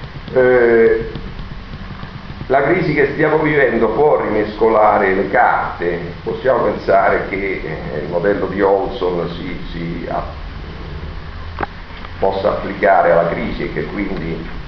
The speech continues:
qualche gruppo di interesse esca con le ossa rotte da questa cosa e, e Devo dire che per ora non ci sono segnali confortanti in questo, in questa direzione. Eh, anzi, eh, non,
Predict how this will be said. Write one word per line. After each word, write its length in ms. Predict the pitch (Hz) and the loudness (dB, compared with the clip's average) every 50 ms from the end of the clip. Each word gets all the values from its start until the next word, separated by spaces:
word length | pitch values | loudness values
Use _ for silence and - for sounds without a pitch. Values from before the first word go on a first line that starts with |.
| - - - | -12 -14 -4
qualche 300 | - 92 92 87 - 92 | 0 0 0 2 0 -4
gruppo 340 | 95 90 104 113 113 - 104 | -4 -2 -2 -2 -2 -2 -4
di 80 | 92 92 | -4 -4
interesse 640 | 95 92 101 92 95 101 92 - - 92 90 87 | -4 -2 0 2 2 2 0 -2 -2 -2 -4 -4
esca 240 | 87 - - 95 87 | -4 -2 0 0 2
con 120 | 82 85 | 2 2
le 100 | 87 92 92 | 2 2 2
ossa 320 | - - - - 87 85 | 2 2 0 0 2 2
rotte 460 | 92 113 117 107 85 82 - - 85 | 4 4 4 2 0 -2 -2 -2 0
da 100 | 73 76 | 0 2
questa 320 | 76 76 78 76 76 85 - | 2 0 0 -2 -2 -2 -2
cosa 520 | - 92 - - 98 92 82 80 78 73 | 2 2 4 4 4 2 2 0 0 0
e, 240 | 76 78 78 78 76 - - - - - - - - - - - - - - | 0 0 -2 -4 -6 -8 -10 -12 -12 -12 -12 -12 -14 -14 -14 -14 -14 -12 -4
e 420 | 85 87 85 82 85 85 - - - 95 - - - - - - - - - - | -2 0 0 0 0 -4 -6 -8 -8 -8 -8 -8 -8 -8 -8 -10 -10 -10 -4 0
Devo 160 | 123 139 160 | 2 2 4
dire 220 | 160 170 165 151 110 | 4 4 2 4 2
che 80 | 110 | 2
per 180 | 107 110 110 110 | 2 2 2 4
ora 160 | 120 117 104 | 4 4 4
non 120 | 90 90 - | 2 2 -2
ci 100 | 95 87 | -4 -2
sono 220 | - - - 80 73 | 0 0 0 0 -2
segnali 440 | 80 80 80 85 76 76 76 76 76 | -2 -2 -2 0 0 0 0 0 0
confortanti 960 | 71 76 76 76 - 80 78 78 76 - 78 69 65 60 60 58 - 55 64 | -2 -2 -2 -2 -2 -2 -2 -2 -2 -2 0 0 0 -2 -4 -6 -8 -10 -10
in 180 | 69 71 71 | -10 -10 -8
questo, 360 | 71 73 71 - - 71 67 69 71 69 | -8 -8 -8 -8 -8 -6 -6 -6 -6 -6
in 300 | 65 64 60 64 71 69 | -8 -8 -8 -10 -10 -8
questa 240 | - 71 69 71 73 | -6 -6 -4 -4 -4
direzione. 600 | 65 64 60 62 - - - - - - - - - - - - - - - - - - - - - - - | -4 -4 -6 -6 -6 -8 -8 -8 -8 -6 -6 -8 -8 -10 -12 -12 -12 -12 -12 -14 -14 -12 -14 -14 -12 -6 0
Eh, 460 | 107 107 104 101 101 98 95 92 - | 2 4 6 6 6 6 6 4 4
anzi, 680 | - - - - - - 92 - - - - - - - - - - - - - - - - - - - - - | 2 0 0 0 -2 -2 -2 -4 -4 -6 -10 -12 -12 -14 -14 -14 -14 -14 -14 -12 -12 -10 -10 -10 -10 -10 -10 -2
eh, 640 | - 110 104 101 98 95 95 90 90 90 90 95 101 | 0 2 2 2 2 -2 -2 -4 -6 -8 -6 -4 -2
non, 300 | 101 113 131 143 151 151 | -2 0 2 2 2 2